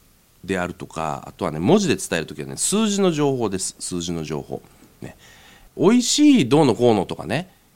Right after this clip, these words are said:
えー、例えばね、たくさんのとかね、綺麗なとかね、形容詞で表現してるとこが多いんですけど、これっていうのは、うん、口コミに載せた時に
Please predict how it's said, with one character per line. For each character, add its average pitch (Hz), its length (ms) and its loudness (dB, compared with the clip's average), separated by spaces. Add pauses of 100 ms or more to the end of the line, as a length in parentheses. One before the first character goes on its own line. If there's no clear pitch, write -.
え 82 240 -8
ー、 120 220 -10
例 156 60 -4
え - 20 -4
ば 90 120 -6
ね、 82 360 -6 (280)
た 190 120 0
く 185 80 -4
さ 302 200 0
ん 196 160 2
の - 160 -8
と - 80 -18
か - 100 -16
ね、 104 220 -10 (480)
綺 302 280 2
麗 92 140 0
な 76 120 -10
と - 160 -20
か - 100 -18
ね、 104 200 -10 (480)
形 311 300 2
容 330 180 4
詞 - 200 -4
で 87 420 -2
表 107 340 2
現 82 120 -4
し - 60 -8
て 85 120 -2
る 80 80 -2
と 85 100 -8
こ 76 60 -8
が 73 180 -6
多 104 180 6
い 82 40 2
ん 78 40 -4
で 76 80 -8
す - 100 -14
け - 80 -10
ど、 78 400 -2 (100)
こ - 100 0
れ 262 80 2
っ - 20 -14
て - 140 -6
い 117 40 2
う - 20 -2
の 87 140 -4
は、 90 300 0 (400)
う 90 100 -4
ん、 87 40 -2
口 - 240 -12
コ 202 100 0
ミ 185 120 6
に 180 40 6
載 180 80 4
せ 175 120 0
た 107 100 -2
時 85 220 -6
に 78 200 -4